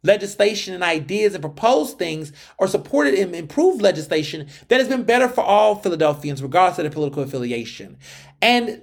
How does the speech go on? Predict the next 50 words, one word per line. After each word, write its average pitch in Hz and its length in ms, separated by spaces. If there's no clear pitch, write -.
N-, 277 420
Nicholas 294 460
O'Rourke 247 640
is 202 220
now 202 240
in 196 80
a - 20
position, 190 380
I 170 80
feel 170 180
like, 165 160
that 175 120
he 269 260
has 226 260
definitely 196 380
grown. 156 560
He 180 260
became 180 300
the 175 40
political 185 320
director 180 300
of 160 80
the 160 40
Working 170 220
Families 165 320
Party. 175 640
He 202 220
has 165 120
definitely 202 360
been 190 180
more 185 180
vocal, 185 340
more 170 200
seen. 180 580
And 175 340
I 214 140
just 285 380
feel 262 140
like 226 200
the 196 80
two 254 240
of 202 140
them 214 320
in 208 160
that 202 180
position 196 560
will 175 80
be 175 100
best 180 360
served 220 420